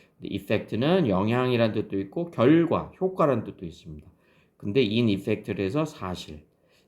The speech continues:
요거 잘 정리 부탁드리겠습니다. 그리고 빠른 속도의 생산성, 생산력.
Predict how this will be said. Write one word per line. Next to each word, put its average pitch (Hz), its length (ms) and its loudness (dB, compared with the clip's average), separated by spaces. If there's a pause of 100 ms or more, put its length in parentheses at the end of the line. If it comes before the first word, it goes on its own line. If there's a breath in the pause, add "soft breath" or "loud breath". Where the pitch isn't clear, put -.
요거 95 120 -4
잘 92 240 -2
정리 95 400 -2
부탁드리겠습니다. 90 1500 -8 (1080 loud breath)
그리고 - 360 -20
빠른 147 480 4
속도의 143 640 0
생산성, 139 1080 0
생산력. 120 840 -4